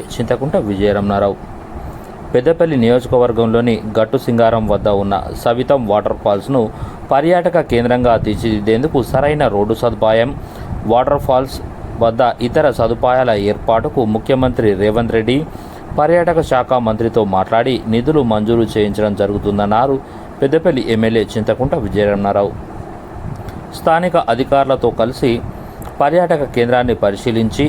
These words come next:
అధికారులకు తగు సూచనలు చేశారు. ప్రభుత్వ భూమి ఎంత ఉంది, పర్యాటక కేంద్రం వరకు రహదారి విస్తరణకు ఎంత ఖర్చు అవుతుంది అనే విషయాలను వెంటనే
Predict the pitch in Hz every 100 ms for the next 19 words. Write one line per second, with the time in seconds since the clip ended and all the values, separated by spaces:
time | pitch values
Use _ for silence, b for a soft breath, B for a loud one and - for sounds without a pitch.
0 | - 107 110 120 113 117 110 - 98 98
1 | 113 113 143 139 - 104 110 107 101 -
2 | - B B B - - 160 165 190 196
3 | 160 160 131 107 107 123 120 120 123 -
4 | - - - - - - - 151 160 170
5 | 165 160 - 139 139 135 135 135 139 110
6 | 127 131 127 107 95 120 117 127 127 98
7 | 98 117 117 107 117 107 113 110 110 104
8 | 104 101 - 123 151 135 113 B B -
9 | - - - - - 110 135 160 160